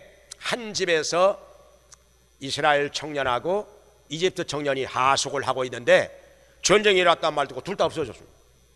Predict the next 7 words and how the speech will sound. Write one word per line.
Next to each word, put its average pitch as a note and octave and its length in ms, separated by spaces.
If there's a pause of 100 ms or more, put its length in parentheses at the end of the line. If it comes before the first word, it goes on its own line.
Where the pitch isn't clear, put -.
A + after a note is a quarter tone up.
(720)
어디로 A3+ 260
갔는가? G3 580 (840)
그러니까 - 220 (160)
이스라엘 G3 440
청년은 F3 500 (400)
본국으로 G3+ 680
날아가서 C3 960